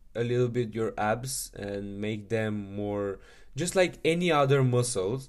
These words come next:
when it's exercised, it gets, uh, more elastic. There's more blood flow to that muscle, and that muscle is usually more pumped. You are able to activate it easily. Um,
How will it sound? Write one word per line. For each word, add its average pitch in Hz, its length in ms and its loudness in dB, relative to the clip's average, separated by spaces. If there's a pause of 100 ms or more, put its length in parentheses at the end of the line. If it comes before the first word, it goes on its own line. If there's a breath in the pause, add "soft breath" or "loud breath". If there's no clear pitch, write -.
(160)
when 117 260 -2
it's 107 300 -6 (120)
exercised, 135 880 0 (800)
it 113 180 -4
gets, 117 460 0 (500 loud breath)
uh, 104 300 -2 (380)
more 120 360 0
elastic. 110 720 -2 (200 soft breath)
There's 113 240 0
more 120 240 2
blood 113 340 2
flow 147 640 0
to - 100 -10
that 131 280 0
muscle, 147 500 0 (280 loud breath)
and 113 380 -2
that 131 200 2
muscle 123 440 0
is 107 320 -6 (180)
usually 110 440 -4
more 101 220 -2
pumped. 113 500 -6
You 110 360 -2
are 110 200 0
able 110 300 -2
to - 220 -12
activate 101 500 -4
it 98 160 -6
easily. 110 480 -4 (380 loud breath)
Um, 101 540 -6